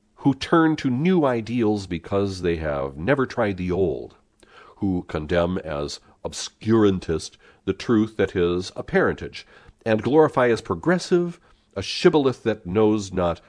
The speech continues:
either its father or its mother. They are of the school that would deny the very nature of things, free the camel of his hump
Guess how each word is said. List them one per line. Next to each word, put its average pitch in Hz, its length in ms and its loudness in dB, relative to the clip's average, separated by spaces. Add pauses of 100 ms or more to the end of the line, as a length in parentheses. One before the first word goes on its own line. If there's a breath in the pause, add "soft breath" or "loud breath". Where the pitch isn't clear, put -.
(120)
either 87 280 -2
its 104 180 -8
father 73 520 -6 (220)
or 82 240 0
its - 160 -10
mother. 76 340 -4 (840 soft breath)
They 123 160 4
are 117 280 6
of 131 200 4
the 117 100 2
school 156 640 0 (280 soft breath)
that 120 120 0
would 117 140 0
deny 123 400 0
the 110 80 0
very 110 240 0
nature 101 480 -2
of 69 100 -10
things, - 500 -14 (380 soft breath)
free 185 540 0
the 104 100 -2
camel 82 480 -4
of 123 140 -2
his 175 160 4
hump 160 320 0